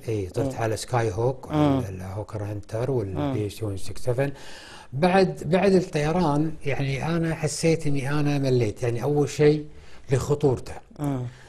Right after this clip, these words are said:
Speaker 1: ثانيًا، آه، أم ناصر، الله يحفظها، يعني جاها ولد ناصر.
Speaker 2: إيه.
Speaker 1: وبدت تحن علي، "لازم ما تطير، ما تطير، ما تطير." تقول: "كله قلبه قلبي."
Speaker 2: خوف.
Speaker 1: إيه، وانت رايح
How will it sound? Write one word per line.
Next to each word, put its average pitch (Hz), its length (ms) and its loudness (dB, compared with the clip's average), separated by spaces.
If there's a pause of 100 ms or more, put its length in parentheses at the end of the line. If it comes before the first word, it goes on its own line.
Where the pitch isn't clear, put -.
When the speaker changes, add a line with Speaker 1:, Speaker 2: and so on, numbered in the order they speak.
(160)
Speaker 1:
ثانيًا، 147 760 2 (180)
آه، 117 920 -2
أم 120 160 0
ناصر، 135 500 0 (640)
الله 120 100 -2
يحفظها، 123 480 -4
يعني 117 560 -2
جاها 123 300 0
ولد 120 340 2
ناصر. 117 440 -2 (160)
Speaker 2:
إيه. 147 200 0 (800)
Speaker 1:
وبدت 131 520 0
تحن 147 300 -2
علي، 127 340 2
"لازم 127 380 0
ما 135 80 0
تطير، 139 360 -2
ما 120 140 -4
تطير، 123 280 -2
ما 107 120 -2
تطير." 101 220 -4
تقول: 117 300 -2
"كله 131 340 0
قلبه 117 320 0
قلبي." 139 380 0 (180)
Speaker 2:
خوف. - 560 4
Speaker 1:
إيه، 127 380 6
وانت 117 260 0
رايح 127 380 4